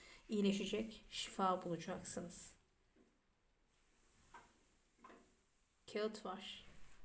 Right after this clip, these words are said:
Bir gelişme var hayatınızda. Bir haber bekliyor musunuz? Bu haber yolda artık.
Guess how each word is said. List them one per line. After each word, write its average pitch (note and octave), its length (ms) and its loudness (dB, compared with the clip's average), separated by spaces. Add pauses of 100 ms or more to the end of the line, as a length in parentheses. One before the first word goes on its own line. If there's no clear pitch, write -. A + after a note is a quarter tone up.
(1300)
Bir E4+ 120 6
gelişme D#4+ 500 10
var - 500 0 (160)
hayatınızda. F3+ 920 -2 (100)
Bir D4 100 6
haber B3+ 420 12
bekliyor C4 340 10
musunuz? C4 640 2 (100)
Bu A3+ 120 -2
haber G3 260 2
yolda G3 380 4
artık. F3 380 -4